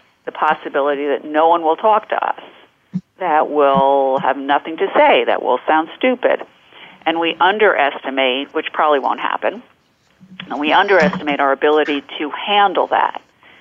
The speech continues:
In other words, okay, if I say something stupid, I can,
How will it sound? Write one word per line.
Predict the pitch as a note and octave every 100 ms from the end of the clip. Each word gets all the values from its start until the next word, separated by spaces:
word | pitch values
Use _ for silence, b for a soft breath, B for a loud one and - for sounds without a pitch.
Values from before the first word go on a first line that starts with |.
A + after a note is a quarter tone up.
| b b
In | D#3+ D#3
other | D#3 D3+
words, | D3 D3 D3 - -
okay, | G#3+ G#3 D3
if | E3 D3
I | -
say | D#3 -
something | D3+ C#3+ -
stupid, | C#3+ C#3 E3+
I | F3+ E3+
can, | - F3 E3+ F3+